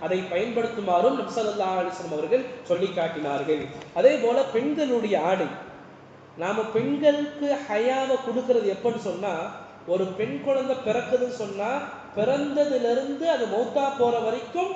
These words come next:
அந்த பிள்ளையிடத்துல வெட்கம் இருக்கிற மாதிரி நம்ம என்ன செய்யணும், அதை சொல்லி கொடுக்கணும், வளர்க்கணும்,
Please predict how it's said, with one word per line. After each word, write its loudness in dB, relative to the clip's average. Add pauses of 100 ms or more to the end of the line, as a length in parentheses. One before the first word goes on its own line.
(280)
அந்த -2
பிள்ளையிடத்துல 0
வெட்கம் -2
இருக்கிற 0
மாதிரி 0
நம்ம -2
என்ன -2
செய்யணும், -2 (160)
அதை -2
சொல்லி -4
கொடுக்கணும், -2
வளர்க்கணும், 0